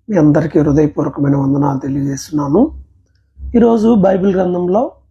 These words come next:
ఇర్మియా ప్రవక్త తన ప్రజలకు జరిగిన నష్టాన్ని బట్టి,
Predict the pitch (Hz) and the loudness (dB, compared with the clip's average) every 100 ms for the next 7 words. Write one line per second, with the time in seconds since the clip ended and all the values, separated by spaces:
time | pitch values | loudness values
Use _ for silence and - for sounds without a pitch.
0 | _ - _ _ _ - - _ - 220 | _ -20 _ _ _ -20 -20 _ -2 2
1 | 190 220 269 247 - - 180 180 - - | 4 6 6 4 2 -4 -2 -4 -6 -4
2 | 170 - - _ _ _ 160 165 156 - | -4 -4 -12 _ _ _ -2 -2 -2 0
3 | 175 175 214 220 - 214 175 170 170 175 | 2 4 2 2 0 0 0 0 -2 -2
4 | 151 139 147 - - 208 196 175 156 131 | -2 -2 -6 -10 -2 0 2 0 -2 -6
5 | - 233 | -8 -10